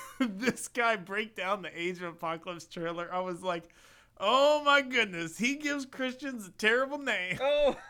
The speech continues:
Speaker 1: <laughs> It's like, "And did you see the pyramid?" I'm like, "Yeah, <laughs> it's
Speaker 2: <laughs>
Speaker 1: Apocalypse." <laughs> It's like, <laughs> he's, he's like, "And that thing they said about the Bible getting it from him,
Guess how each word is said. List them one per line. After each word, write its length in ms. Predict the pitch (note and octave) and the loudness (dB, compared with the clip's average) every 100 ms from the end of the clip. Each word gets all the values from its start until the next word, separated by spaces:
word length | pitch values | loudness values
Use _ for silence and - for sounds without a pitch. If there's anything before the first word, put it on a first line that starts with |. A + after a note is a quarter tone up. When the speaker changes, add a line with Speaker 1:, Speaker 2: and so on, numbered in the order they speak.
| - | -20
Speaker 1:
<laughs> 140 | - | -4
It's 540 | C#4+ - E4 C#4 A3+ - | 2 2 2 -4 -6 -6
like, 540 | C#4+ B3 G#3 - - _ _ _ - - - - D#3 - | 2 4 4 0 -18 _ _ _ -20 -20 -20 -20 -16 -4
"And 160 | E3+ | -2
did 180 | D#3+ D3+ | -2 -4
you 60 | E3 | -6
see 260 | - G#3 G#3 | -6 -4 -4
the 120 | E3+ | -4
pyramid?" 720 | - - G3 A3+ A#3+ B3 C#4 B3 | 0 2 2 2 4 4 4 -2
I'm 120 | B3+ | 2
like, 220 | D4 D4+ | 4 2
"Yeah, 540 | A4 B4 C5 A#4 C#4 A3 - | 2 2 6 6 6 4 -2
<laughs> 160 | - - | -6 4
it's 320 | - - - | 4 4 -2
Speaker 2:
<laughs> 40 | D#4+ | -6
Speaker 1:
Apocalypse." 1160 | F4+ - E4 G4+ G#4+ E4+ A3+ A3+ - - - - | -8 -2 4 8 6 6 -4 -4 -4 -10 -16 -6
<laughs> 60 | - | -6
It's 280 | B3+ D#4+ - | -4 -8 -2
like, 240 | C#4 A#3 - _ C5+ - _ _ _ _ _ - | 0 0 -4 _ -12 -12 _ _ _ _ _ -10
<laughs> 80 | F4+ E4+ - - - - | -6 -6 -8 -20 -20 -10
he's, 380 | - G#4 - - A4 - D4+ E4+ - | 0 0 0 -8 -6 -6 -4 -4 -4
he's 180 | D4 C#4+ | -4 -2
like, 220 | A#3+ F#3 - - - - | -2 -4 -12 -14 -8 -4
"And 160 | G3 | 0
that 180 | G3 F#3 | -2 -2
thing 180 | F#3 G3 | -4 -2
they 120 | G3 | -2
said 240 | F3+ F3+ | 0 -2
about 260 | F3+ F3 D#3+ | 0 0 -2
the 60 | E3+ | -4
Bible 500 | D3+ C#3+ D#3 E3 E3+ | -2 0 0 0 -2
getting 360 | D3+ E3 F3+ | -2 -2 -2
it 160 | F3+ F3+ | -6 -8
from 180 | E3 D3 | -8 -6
him, 380 | D#3 F3 G#3+ | -2 -2 -2